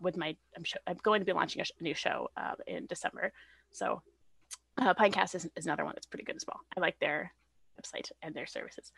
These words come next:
But yeah, anyway, I would basically ask what they want first, because if it's a hobby thing, then sure, go with one of the cheap ones, because with Anchor,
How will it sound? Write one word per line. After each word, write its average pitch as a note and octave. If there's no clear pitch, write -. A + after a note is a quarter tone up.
But D#4
yeah, G#3+
anyway, F#3+
I A3
would C4
basically D4+
ask A#3
what G#3+
they A#3+
want F3+
first, F3
because F3
if -
it's -
a G3
hobby A#3+
thing, D4+
then F#3+
sure, D#3+
go F3+
with F3
one F3+
of F3
the D#3+
cheap E3+
ones, G3
because -
with F3
Anchor, F#3+